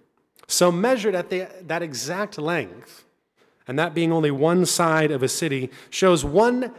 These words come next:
empire, one city. It's a reference in some ways to the Empire of Rome and the fall of what is powerful and even oppressive in this world.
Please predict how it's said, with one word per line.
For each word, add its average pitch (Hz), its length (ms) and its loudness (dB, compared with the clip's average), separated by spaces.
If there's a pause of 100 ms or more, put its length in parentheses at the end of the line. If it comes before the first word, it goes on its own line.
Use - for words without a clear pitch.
empire, 175 600 -4
one 196 280 -2
city. 180 340 -2
It's 143 140 -2
a 151 80 2
reference 147 640 2
in 135 80 -4
some 135 260 -4
ways 135 240 0
to 151 100 -4
the 147 160 -4
Empire 151 460 -2
of 131 200 -6
Rome 143 680 -4 (800)
and 135 140 -4
the 131 80 -4
fall 156 680 4
of 127 100 -2
what 139 120 0
is 127 100 -2
powerful 139 760 -2 (200)
and 135 100 -2
even 131 180 0
oppressive 120 680 -2
in 131 160 -2
this 110 200 -4
world. 104 680 -6